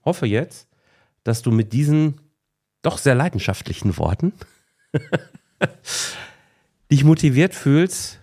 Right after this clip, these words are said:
jetzt direkt an deine Finanzen zu gehen. Und wenn du dabei Unterstützung brauchst,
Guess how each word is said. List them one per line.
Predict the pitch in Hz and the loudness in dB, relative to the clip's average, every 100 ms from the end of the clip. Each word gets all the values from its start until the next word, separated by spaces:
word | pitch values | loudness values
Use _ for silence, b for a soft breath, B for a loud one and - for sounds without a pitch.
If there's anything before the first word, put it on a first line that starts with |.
| _ | _
jetzt | 127 143 - | -4 -2 -4
direkt | 135 135 - - | -4 -4 -6 -4
an | 120 | 0
deine | 113 113 | 2 0
Finanzen | - 101 98 - 87 | 0 -2 -2 -4 -8
zu | - - | -8 -6
gehen. | 82 80 78 _ _ _ _ _ _ _ | -4 -2 -4 _ _ _ _ _ _ _
Und | - | 0
wenn | 120 226 | 2 2
du | |
dabei | 220 190 | 0 0
Unterstützung | 160 156 143 - 123 - 80 | -2 -2 -2 -4 -4 -4 -4
brauchst, | 87 98 190 - | 0 0 -2 -10